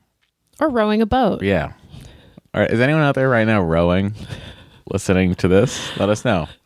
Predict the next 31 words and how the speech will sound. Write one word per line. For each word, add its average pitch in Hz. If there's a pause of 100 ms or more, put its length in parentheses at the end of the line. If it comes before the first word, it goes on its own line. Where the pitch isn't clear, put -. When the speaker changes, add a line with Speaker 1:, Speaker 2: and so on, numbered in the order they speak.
(180)
Speaker 1:
Um. 196 (2000)
Yeah. 190 (420)
So 196
people 202
aren't 190
doing 180
the 190
things 185
that -
they -
normally 107
Speaker 2:
It's -
really 110
Speaker 1:
do. 92
Speaker 2:
interesting. - (160)
Speaker 1:
Yeah, 226
it 220
is. 214
Speaker 2:
I 101
thought -
it 80
would 76
go 78
the 76
other 73
way. 90 (1160)
But 110
then 117
I 113
was 104
like, 90